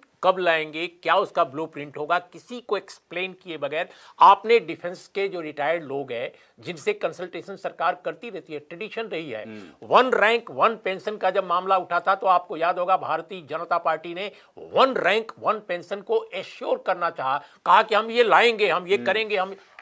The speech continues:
Speaker 1: और आप आज कर रहे हो कि उनको सैलरी भी गलत, अ, कम मिलेगी, उनको पेंशन नहीं मिलेगी, उनको कोई सुविधा नहीं मिलेगी।
Speaker 2: पेंशन, देखिए, एक आम मध्यम वर्गीय भारतीय परिवार, गांव का रहने वाला व्यक्ति,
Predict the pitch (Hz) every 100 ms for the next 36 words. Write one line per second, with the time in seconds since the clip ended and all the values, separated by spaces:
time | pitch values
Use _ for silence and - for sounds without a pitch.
0 | - 208 190 175 220 233 196 220 - 208
1 | 220 233 226 220 208 233 220 - 160 156
2 | 214 208 208 214 220 - 175 202 196 -
3 | - 208 220 226 226 226 240 - - 160
4 | 175 160 - 196 214 226 220 220 220 226
5 | 220 214 165 147 151 - 202 220 220 220
6 | 175 208 220 226 240 208 196 208 226 214
7 | - 156 185 214 220 160 170 139 143 202
8 | 180 175 175 196 123 143 156 160 160 156
9 | 147 156 160 127 175 214 233 - 208 196
10 | 190 196 180 180 175 175 - 196 190